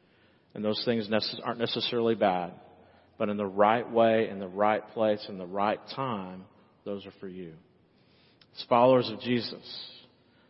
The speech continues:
we should be satisfied and content with the greatest gift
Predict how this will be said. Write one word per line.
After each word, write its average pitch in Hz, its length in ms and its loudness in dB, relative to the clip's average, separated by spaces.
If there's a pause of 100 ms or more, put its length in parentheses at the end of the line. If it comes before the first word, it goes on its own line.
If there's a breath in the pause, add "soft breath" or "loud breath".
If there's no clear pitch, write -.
(760 soft breath)
we 127 160 -2
should 120 240 -2
be 110 120 -8
satisfied 139 880 -2
and 123 200 -14
content 113 540 -10 (800 soft breath)
with 113 160 -8
the 113 80 -8
greatest 107 800 -2
gift 95 240 -8